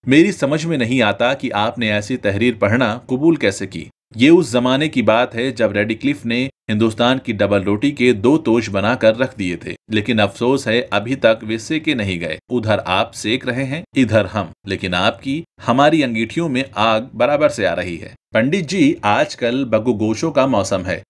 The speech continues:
गोशे तो खैर मैंने बेशुमार देखे हैं, लेकिन बगु गोशे खाने को बहुत जी चाहता है। ये आपने क्या जुल्म किया कि बख्शी को सारा हक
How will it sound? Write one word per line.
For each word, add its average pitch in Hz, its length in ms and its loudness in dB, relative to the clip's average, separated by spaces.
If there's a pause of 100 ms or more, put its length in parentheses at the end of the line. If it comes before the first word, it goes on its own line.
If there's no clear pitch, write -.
गोशे 127 360 6
तो 160 180 -2
खैर 135 340 4
मैंने 120 300 -4
बेशुमार 110 560 -2
देखे 101 280 -6
हैं, 90 220 -12 (160)
लेकिन 98 320 -4
बगु 98 280 0
गोशे 113 340 0
खाने 107 360 -2
को 120 240 0 (220)
बहुत 170 260 2
जी 113 160 2
चाहता 85 360 0
है। 82 160 -8 (220)
ये 139 120 6
आपने 147 340 2
क्या 139 280 0
जुल्म 113 320 -2
किया 90 280 -4
कि 107 180 -4
बख्शी 98 400 0
को 127 260 2
सारा 107 440 2
हक 135 220 0